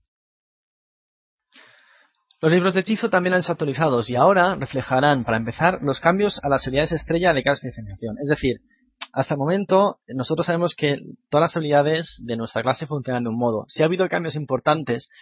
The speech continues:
ya no solamente de cada expansión, sino en general de parche a parche, en esta área nueva del libro de hechizos aparecerá, ¿de acuerdo? Y nos dirá, pues, por ejemplo,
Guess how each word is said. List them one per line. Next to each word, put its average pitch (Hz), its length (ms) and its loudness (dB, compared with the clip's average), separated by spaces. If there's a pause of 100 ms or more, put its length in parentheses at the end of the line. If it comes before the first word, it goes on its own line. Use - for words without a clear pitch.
(120)
ya 143 100 0
no 156 80 2
solamente 151 440 0
de 135 80 0
cada 123 240 4
expansión, 127 560 -2
sino 117 200 -6
en 110 40 -2
general 127 260 -2
de 113 80 2
parche 147 300 -2
a - 20 -12
parche, 160 400 -4 (440)
en 139 160 0
esta 170 320 4
área 170 200 2
nueva 156 380 2 (340)
del 117 200 -2
libro 165 160 4
de 175 40 2
hechizos 170 420 -6
aparecerá, 123 680 0 (380)
¿de 110 100 -20
acuerdo? 127 240 -2
Y 117 80 -2
nos 117 120 -4
dirá, 113 220 0
pues, 104 200 -10
por - 120 -12
ejemplo, 107 440 -6